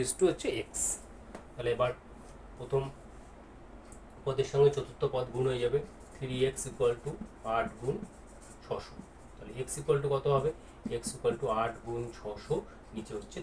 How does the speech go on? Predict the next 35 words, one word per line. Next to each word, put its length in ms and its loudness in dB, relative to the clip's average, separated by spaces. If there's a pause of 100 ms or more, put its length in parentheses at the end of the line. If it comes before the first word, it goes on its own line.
(100)
তিন, 160 -6 (280)
তিন 160 -4
দিয়ে 140 2
কাটাকাটি 320 2
করে 140 0
দেবো, 140 2 (500)
দুশো 300 -2
হয়, 120 -2 (380)
তাহলে 240 -4
দুশো 240 -4
গুণ 120 4 (100)
আট 120 2
হচ্ছে 180 0 (680)
ষোলোশো 400 0
টাকা, 180 -10 (2500)
ষোলোশো 400 -4
টাকা। 180 -4 (580)
তাহলে 220 -8
আমাদের 240 -2
অ্যান্সার 360 -2
হচ্ছে 220 -2 (340)
দুটি 260 -10
ছাতা 260 -4
ও 100 0
দুটি 240 -8
চেয়ারের 360 -2
দাম 120 4 (120)
কত 120 2 (160)
হিসাব 220 0
করে 160 2
দেখি 220 -2
বলেছে, 240 4 (480)
দুটি 240 -4
ছাতা 260 4
ও 20 10